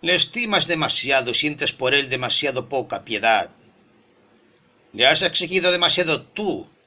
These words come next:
que le amas más que a ti mismo. Debías estimarle menos y exigirle menos. Es débil y cobarde.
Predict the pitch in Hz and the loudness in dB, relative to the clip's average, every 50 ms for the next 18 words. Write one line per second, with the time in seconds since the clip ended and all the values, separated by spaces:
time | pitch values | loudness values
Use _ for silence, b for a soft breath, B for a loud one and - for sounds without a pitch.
0 | _ _ _ - 113 107 123 139 156 165 156 135 - 131 151 156 143 - - - | _ _ _ -10 -4 0 2 2 2 2 2 0 0 -2 0 0 0 0 0 -2
1 | 131 107 - 127 131 135 131 113 - - 95 92 87 80 - - _ _ _ _ | -4 -6 -6 -6 -4 -2 -2 -2 -4 -6 -8 -10 -16 -16 -18 -20 _ _ _ _
2 | _ _ _ _ _ _ _ _ _ _ _ _ _ _ _ _ _ _ _ _ | _ _ _ _ _ _ _ _ _ _ _ _ _ _ _ _ _ _ _ _
3 | _ _ _ _ _ _ _ _ _ _ _ _ _ _ _ _ - - 123 117 | _ _ _ _ _ _ _ _ _ _ _ _ _ _ _ _ -8 -6 -6 -4
4 | 123 147 151 156 160 151 160 151 - - 151 147 160 160 156 156 147 135 123 131 | -2 0 0 2 2 2 2 0 -2 -2 -2 0 0 0 0 0 0 -2 0 0
5 | 139 135 127 123 117 110 - - - _ _ _ - 110 143 156 156 - 160 151 | 0 0 0 -2 -4 -6 -6 -8 -10 _ _ _ -6 -2 0 0 2 0 -2 0
6 | - 156 190 214 208 196 202 190 196 220 202 170 120 120 107 92 82 - - - | 2 2 0 2 0 -2 -2 0 0 2 0 0 -2 -4 -8 -8 -8 -8 -8 -10
7 | - _ _ _ _ _ _ _ _ _ _ _ _ _ _ _ _ _ _ _ | -12 _ _ _ _ _ _ _ _ _ _ _ _ _ _ _ _ _ _ _
8 | _ _ _ _ _ - 147 147 135 101 87 - - 127 143 151 151 147 151 143 | _ _ _ _ _ -2 -2 0 0 -2 -4 -2 2 4 4 4 4 2 2 -2
9 | 147 147 - 143 123 135 151 156 143 123 101 98 104 95 90 78 - | -2 -4 -2 -2 2 4 4 4 4 2 -2 -8 -8 -10 -10 -12 -16